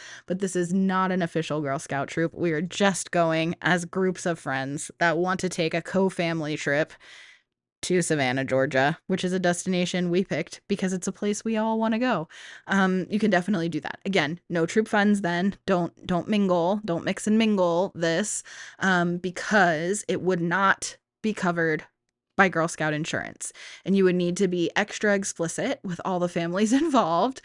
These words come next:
that this would be personal risk and liability, personal financial,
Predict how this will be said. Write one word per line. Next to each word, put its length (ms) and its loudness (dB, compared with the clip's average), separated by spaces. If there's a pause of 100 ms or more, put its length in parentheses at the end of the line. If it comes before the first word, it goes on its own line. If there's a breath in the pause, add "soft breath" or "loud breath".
(260 loud breath)
that 140 -2
this 180 -2
would 160 -2
be 280 0
personal 600 2
risk 280 -2
and 120 -4
liability, 760 2 (340 loud breath)
personal 760 6
financial, 960 0